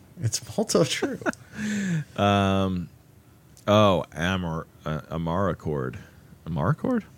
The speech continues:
Speaker 2: I don't know how you say it.
Speaker 1: I've never known.
Speaker 2: Yeah.
Speaker 1: And I, it's a word I look at and I say, "If I can't pronounce the title,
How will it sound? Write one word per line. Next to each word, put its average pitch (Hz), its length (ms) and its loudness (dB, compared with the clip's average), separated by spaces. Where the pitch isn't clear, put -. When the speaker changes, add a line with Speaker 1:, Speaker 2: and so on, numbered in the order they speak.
Speaker 2:
I - 40 -8
don't 67 140 -6
know 76 60 -6
how 65 60 -6
you 57 60 -8
say 60 240 -6
it. 67 100 -8
Speaker 1:
I've 123 380 8
never 120 400 8
known. 110 240 8
Speaker 2:
Yeah. 117 280 6
Speaker 1:
And 98 440 2
I, 120 140 8
it's 120 240 6
a 123 60 8
word 120 260 8
I 120 80 10
look 113 300 6
at 127 220 10
and 107 100 4
I 98 100 4
say, 92 540 4
"If - 120 -20
I - 40 -16
can't - 220 -10
pronounce - 380 -8
the - 80 -20
title, 107 380 -2